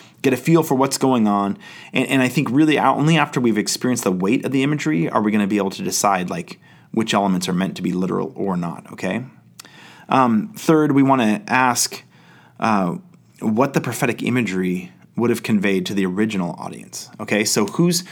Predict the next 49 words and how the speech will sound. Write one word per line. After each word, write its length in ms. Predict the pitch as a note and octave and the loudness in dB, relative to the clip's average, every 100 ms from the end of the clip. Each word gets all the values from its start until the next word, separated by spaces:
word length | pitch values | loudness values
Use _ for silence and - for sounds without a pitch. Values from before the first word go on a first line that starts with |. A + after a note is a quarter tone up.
| - - | -18 0
who's 260 | E3+ F3 | 2 2
listening 300 | C3+ - A#2+ | 0 0 0
to 60 | G#2 | -2
this? 140 | G2+ | 0
Would 160 | A2 A2+ | 0 2
this 240 | D3+ D#3+ | 0 0
imagery 560 | - C3 A#2 A#2 A2 A2 - - | 0 0 2 2 0 -4 -16 -8
and 120 | - | 0
would 100 | A2 | 2
this 180 | A2+ C3+ | 2 2
message 320 | B2 A#2+ A2 | 0 0 -2
have 140 | A#2 G#2 | 0 2
made 160 | G#2+ | 2
them 140 | G2 F2+ | 2 -2
afraid? 480 | - G#2+ C3+ E3+ - _ _ _ - | -2 -2 0 -2 -8 _ _ _ -2
Would 160 | B2 | 2
it 100 | A#2+ | 4
have 100 | A2+ | 4
made 220 | A2 A2+ | 4 2
them, 260 | A2 G#2+ G2+ | 2 2 2
like, 340 | F#2 F2+ - - - _ _ | -2 -4 -10 -20 -20 _ _
want 280 | A2 A2 - | -2 -2 0
to 80 | A#2+ | -2
repent? 500 | F2 A2+ D3+ F3+ - - | -2 -2 -2 -2 -6 -2
Would 160 | A2+ | 0
it 60 | G#2+ | 0
make 140 | G#2 | -2
them 120 | G2 | -4
hopeful? 720 | F#2 - C#3 - E3+ D#3+ F#3+ - - | -6 -6 -6 -2 0 0 -4 -12 -6
Would 80 | A2+ | 0
it 60 | A#2 | 0
make 160 | A2+ | 0
them 100 | A2+ | -2
feel 140 | G#2+ F2+ | -2 -6
comforted? 560 | - C3+ C3+ C#3+ G#2+ | -4 -4 -2 -2 -2
Th-, 120 | A#2+ - | -4 -4
those 320 | A2+ C3+ D#3 | -2 -2 -2
are 40 | |
the 60 | C#3+ | -6
questions 420 | - A#2+ - G#2+ | -4 -4 -2 -4
to 80 | - | -4
ask. 240 | G2+ F2+ | -6 -8
How 140 | - C3 | -6 -4
would 100 | C#3+ | -4
it 120 | G#2+ | -6
have 100 | G#2 | -10
hit 240 | - A#2 | -8 -8
them 180 | - F#2 | -6 -6
originally? 540 | F2+ F#2 - - G#2+ | -6 -8 -10 -14 -18